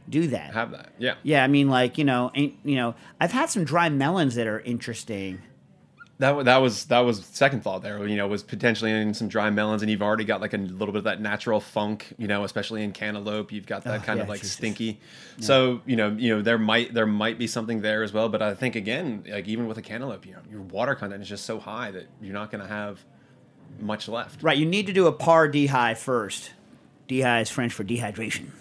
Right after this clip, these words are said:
Speaker 1: but, uh, it's not really. But, uh, but, like, y-, you gotta, like, uh,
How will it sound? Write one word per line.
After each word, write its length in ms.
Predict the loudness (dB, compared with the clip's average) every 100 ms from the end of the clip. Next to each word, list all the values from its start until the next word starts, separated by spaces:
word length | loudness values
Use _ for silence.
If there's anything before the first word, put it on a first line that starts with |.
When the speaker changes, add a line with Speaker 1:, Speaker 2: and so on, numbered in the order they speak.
| -4 4
Speaker 1:
but, 260 | 4 4
uh, 220 | 2 4 2
it's 120 | 0
not 160 | -2
really. 260 | -2 -8 -10
But, 280 | 4 4 8
uh, 540 | 8 8 10 8 6 6
but, 200 | 4 4
like, 260 | 4 2 -2 -10
y-, 160 | -4 -4
you 80 | 0
gotta, 280 | 4 6 6
like, 320 | 4 4 2 0
uh, 340 | 2 0